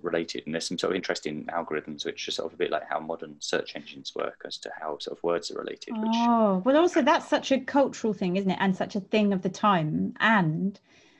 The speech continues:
Speaker 2: it feeds on itself, because it's a bit like when people have, uh, these so-called kind of experiences of aliens or something.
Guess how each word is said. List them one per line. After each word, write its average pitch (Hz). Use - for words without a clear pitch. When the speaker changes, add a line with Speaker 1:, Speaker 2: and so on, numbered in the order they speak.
Speaker 2:
it -
feeds 226
on 185
itself, 180
because 185
it's 202
a 208
bit 214
like 185
when 202
people 202
have, 185
uh, 185
these 185
so-called 180
kind 180
of 175
experiences 185
of 165
aliens 185
or 165
something. 170